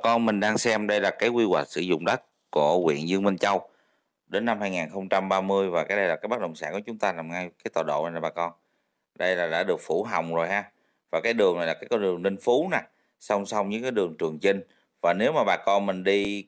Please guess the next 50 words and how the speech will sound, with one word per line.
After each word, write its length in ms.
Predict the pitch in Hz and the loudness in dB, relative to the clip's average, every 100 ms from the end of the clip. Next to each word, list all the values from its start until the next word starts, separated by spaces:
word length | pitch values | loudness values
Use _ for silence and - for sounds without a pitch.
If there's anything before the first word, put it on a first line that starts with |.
| - | -6
cái 140 | 131 | -2
đường 240 | 113 92 | 0 -2
hẻm 300 | 80 78 78 | -2 -6 -4
này 120 | 101 107 | -4 -2
nè 140 | 85 - _ _ | -4 -8 _ _
là 120 | 85 | -4
mình 140 | 85 85 | -2 -2
sẽ 160 | 95 | -4
ra 220 | 98 107 95 | 0 0 0
cái 160 | 120 | 0
đường 300 | 120 92 82 | 2 0 0
D 40 | 85 90 - | 2 2 2
T 40 | 92 92 90 - | 2 2 2 -4
bảy 240 | 67 71 - | -8 -8 -4
tám 240 | 101 139 | -2 0
một. 320 | 113 80 - _ _ _ _ - | 0 0 -2 _ _ _ _ -6
Đó, 220 | 87 107 87 | -2 0 -2
bà 80 | |
con 200 | 87 90 | 0 0
mình 140 | 87 80 | -2 -4
thấy 220 | 87 110 | -2 -2
không? 100 | 101 | -2
Cái 100 | 107 | -4
đường 240 | 98 80 | -2 0
lớn 300 | 80 90 113 | 4 4 4
luôn 120 | 131 98 | 0 -2
nè 60 | |
bà 100 | 85 | -2
con. 260 | - 85 80 _ _ | 0 0 -2 _ _
Còn 180 | 78 78 | -6 -2
cái 100 | 90 | 0
này 160 | 101 85 | 2 0
là 100 | 78 | -2
điểm 260 | 78 80 | -4 -6
xuống 320 | 101 113 120 | 0 0 0
của 100 | 131 | -2
đầu 200 | - 85 78 | 0 2 2
nối 200 | 82 113 | -2 -2
cao 200 | - 95 | 0 0
tốc 200 | - 127 - _ | 0 -4 -6 _
và 80 | 78 - | -4 0
cầu 140 | 78 | -2
Sa 180 | 73 92 | 0 -2
Mát 280 | 92 110 - | 0 0 -2
nha 60 | 110 | -2
bà 80 | 87 | 0
con. 200 | 90 90 - _ _ _ _ _ | 0 0 -6 _ _ _ _ _
Đó, 260 | - 80 92 233 _ _ _ | -6 -4 -4 -8 _ _ _
khu 160 | - 104 | -2 0
vực 180 | 92 | 2